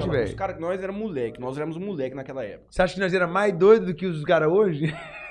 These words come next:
Speaker 1: Não, não, não éramos, mas, tipo assim, o que eu falo é que eu, aquele cara que naquela época tinha vinte e oito anos, hoje tem trinta e seis, às vezes é um cara que não vai pra balada, mano.
Speaker 2: Não, não vai. Aquele cara não, só que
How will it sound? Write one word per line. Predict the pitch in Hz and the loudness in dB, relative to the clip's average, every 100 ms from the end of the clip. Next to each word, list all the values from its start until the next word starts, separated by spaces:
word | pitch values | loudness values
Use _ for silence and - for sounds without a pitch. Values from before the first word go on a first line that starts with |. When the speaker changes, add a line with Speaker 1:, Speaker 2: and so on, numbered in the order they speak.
| 359 | -6
Speaker 1:
Não, | 330 320 | -2 4
não, | - - 240 247 | 4 6 6 8
não | 208 | 8
éramos, | 175 185 147 156 | 8 6 6 2
mas, | 156 | 4
tipo | 160 190 | 2 4
assim, | 170 | 2
o | 165 | 0
que | |
eu | 165 | -4
falo | 165 175 202 | -4 -4 -6
é | |
que | 208 | -6
eu, | 185 | -6
aquele | 139 131 190 208 | -6 -6 -6 -8
cara | 220 165 | -6 -4
que | 151 | -4
naquela | 151 147 170 | -8 -8 -4
época | 160 143 - | -2 -4 -8
tinha | 151 131 | -10 -8
vinte | 143 165 | -6 -8
e | 165 | -6
oito | 151 151 143 | -8 -6 -6
anos, | 127 120 127 | -4 -4 -6
hoje | 135 | -6
tem | 143 | -8
trinta | 135 147 165 143 | -10 -10 -10 -10
e | |
seis, | 117 - 175 165 - - _ _ _ _ | -12 -8 -4 -4 -8 -16 _ _ _ _
às | 156 | -4
vezes | 196 208 | -2 -2
é | |
um | 240 | -4
cara | 247 247 | -6 -6
que | |
não | 311 403 | -6 -8
vai | 381 339 | -2 -2
pra | 370 | -4
balada, | 403 427 269 180 170 | -8 -8 -8 -8 -8
mano. | 220 | -2
Speaker 2:
Não, | 165 143 123 | 0 0 0
não | 120 | 2
vai. | 175 131 139 | 4 4 4
Aquele | 120 156 | 2 0
cara | 165 151 180 | 4 4 4
não, | 240 220 | 2 0
só | 180 160 | 2 2
que | 160 175 - | 2 -2 -4